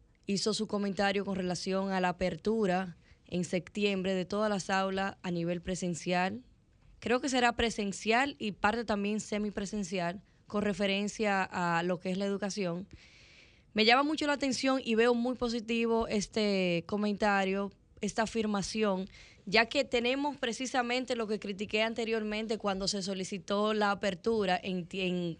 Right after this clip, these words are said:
a pocos meses, pocas semanas, quizás cinco semanas ya para concluir el año escolar, y es que precisamente tenemos ahora el tiempo para que esas escuelas se le pueda dar el trato necesario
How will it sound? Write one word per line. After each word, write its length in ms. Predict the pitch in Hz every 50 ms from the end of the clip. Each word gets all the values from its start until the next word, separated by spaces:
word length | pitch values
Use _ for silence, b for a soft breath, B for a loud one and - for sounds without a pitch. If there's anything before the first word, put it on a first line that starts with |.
| - -
a 160 | 185 180 -
pocos 500 | - - 247 247 247 - 233 196 - -
meses, 440 | 220 220 226 214 - - 190 170 165
pocas 680 | - - 220 208 - 233 226 208 - - - - - -
semanas, 680 | - - - 208 196 208 208 202 196 180 180 185 160 - - -
quizás 280 | - 190 - 196 190
cinco 420 | - - 226 226 226 226 214 220 185
semanas 540 | - 196 196 196 196 196 190 196 190 190 b b b b b
ya 160 | - 190 190
para 180 | 190 208 202 196
concluir 400 | - - 190 175 170 190 190 190
el 100 | 196 196
año 140 | 196 196 196
escolar, 460 | 185 - 214 208 196 180 175 202 B B B B B B B
y 100 | - 220
es 120 | 240 247 247
que 120 | - 302
precisamente 640 | 247 - 277 262 247 247 262 285 277 277 277 262 262
tenemos 400 | 220 247 226 233 247 269 277 269
ahora 380 | 262 254 247 247 247 254 247 240
el 120 | 220 196
tiempo 460 | - 233 233 240 233 220 196 185 190
para 300 | 165 - 202 196 202 196
que 100 | 196 -
esas 240 | 226 226 - 285 269
escuelas 680 | 277 240 - - 240 233 233 214 196 196 202 - - B B B B B
se 160 | - - 214
le 100 | 220 214
pueda 420 | 185 196 220 226 233 254 254 247
dar 360 | 220 233 220 214 214 208 - - -
el 180 | - 220 202
trato 380 | - 226 226 240 247 247 - 262
necesario 760 | 254 247 - - 202 - - 226 214 196 180 175 180 180